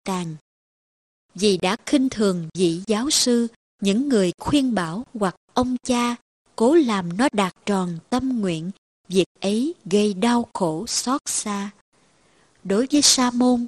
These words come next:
quá hững hờ, nhiều nhà tu khổ hạnh ngày xưa,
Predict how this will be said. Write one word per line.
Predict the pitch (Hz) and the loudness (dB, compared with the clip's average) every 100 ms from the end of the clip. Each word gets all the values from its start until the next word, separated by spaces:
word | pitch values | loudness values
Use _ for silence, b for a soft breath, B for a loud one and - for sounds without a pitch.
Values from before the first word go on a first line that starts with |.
| - | -4
quá | 202 202 285 - | -2 -2 -4 -4
hững | 214 165 208 | -4 -2 -4
hờ, | - 202 180 165 _ _ _ 202 | -6 -4 -4 -6 _ _ _ -2
nhiều | 202 190 | 0 0
nhà | 180 190 190 - | 0 -2 -2 2
tu | 277 269 - | 2 2 0
khổ | - 185 | 0 0
hạnh | 247 233 156 180 202 | 0 -4 -6 -8 -6
ngày | 196 185 | -4 -4
xưa, | 165 - 240 247 | -4 -4 -2 -2